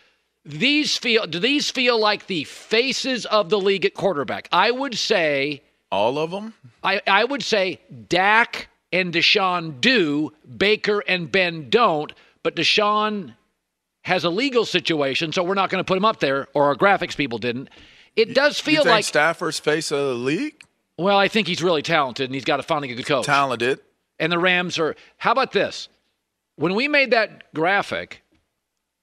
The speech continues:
Speaker 1: does it show you the disrespect? Not from Fox,
Speaker 2: Yes.
Speaker 1: but just the,
Speaker 2: For
Speaker 1: to Dak. He's
Speaker 2: to
Speaker 1: not on
Speaker 2: Aaron,
Speaker 1: that.
Speaker 2: to Aaron Rodgers.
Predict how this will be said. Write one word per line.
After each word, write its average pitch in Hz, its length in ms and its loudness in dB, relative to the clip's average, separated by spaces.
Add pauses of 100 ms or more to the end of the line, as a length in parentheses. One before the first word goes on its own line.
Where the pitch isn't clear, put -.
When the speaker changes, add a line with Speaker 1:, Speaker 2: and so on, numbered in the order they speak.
(760)
Speaker 1:
does 165 140 -2
it 196 120 -2
show 226 180 4
you 226 140 2
the 190 80 0
disrespect? 175 800 -2
Not 233 220 2
from 147 100 -6
Fox, 147 380 0
Speaker 2:
Yes. 139 140 2
Speaker 1:
but 175 120 4
just - 220 -4 (240)
the, 220 80 0
Speaker 2:
For 143 100 -4
Speaker 1:
to 202 140 0
Dak. 226 460 0 (580)
He's 190 180 -2
Speaker 2:
to 143 60 -6
Speaker 1:
not 202 180 4
on 226 140 4
Speaker 2:
Aaron, 165 100 2
Speaker 1:
that. - 220 -8
Speaker 2:
to 147 120 0
Aaron 147 260 0
Rodgers. 127 540 -2